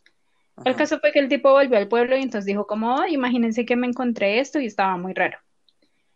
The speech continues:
Speaker 1: Entonces un señor que se llama, ay, no recuerdo el nombre, bueno, un tipo que era el director de la escuela local, que se llama Albert Brailsford,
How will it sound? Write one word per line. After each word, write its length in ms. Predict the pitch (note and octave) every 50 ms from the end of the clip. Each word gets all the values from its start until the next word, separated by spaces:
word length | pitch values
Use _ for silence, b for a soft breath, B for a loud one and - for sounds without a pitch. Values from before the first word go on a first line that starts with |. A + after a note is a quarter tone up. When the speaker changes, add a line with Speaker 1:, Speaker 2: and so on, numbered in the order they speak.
| _ _ _
Speaker 1:
Entonces 680 | - A#3 A#3+ A3+ B3+ B3 A#3 A3 A#3+ A#3 A#3 A3+ - -
un 180 | - B3+ B3 A#3+
señor 440 | B3 B3+ B3 B3+ C4+ C4 C4 B3+ -
que 140 | - C4
se 180 | B3 C#4 C4 A#3+
llama, 580 | A3+ A3 G3 F#3+ F#3+ G3 G3 G3 G3 G3 G3+ G3 - - _ _ _ _ _ _ _ _ _ -
ay, 120 | A3 G3 - -
no 140 | A#3 A3
recuerdo 360 | G#3 G#3 F#3 F#3 G3+ G3 G3+ G#3
el 60 | G#3
nombre, 360 | G3+ F#3+ E3+ E3 D#3+ - _ _ _
bueno, 200 | - G#3+ G3+ F3+ F#3
un 140 | A3+ A#3+ A#3+
tipo 280 | B3+ C4+ B3+ C4+ C4 B3+
que 240 | D4 C4+ B3+ A#3
era 320 | A3 G3+ G#3 G#3 G#3+ G#3+ G#3
el 160 | - A3+ A#3
director 460 | A3+ A#3 A3+ A#3 A3+ - - G3+ F#3 F3
de 80 | F#3+ F#3
la 120 | F#3+ G#3+
escuela 360 | A3 - - G#3 F3+ F3+ F3+
local, 380 | F#3 G#3+ A3 A3 G3 F#3 A#3 B4 - - _ _ _ _ b b b b b b b b b _ _ -
que 80 | C#4 B3+
se 160 | C4 B3+ A#3+
llama 300 | A3 A3 G#3+ G#3+ G#3 G#3 - -
Albert 560 | A3 A3 A3 A3+ G#3+ G3+ A3+ A3+ G#3 G3+ - - _
Brailsford, 1120 | - A3 G#3 G#3 A#3 A#3 A3+ A3+ A#3 A#3+ A#3+ C4 C#4 C#4+ C#4 - - C#4 C4+ D4 G4+ A#4+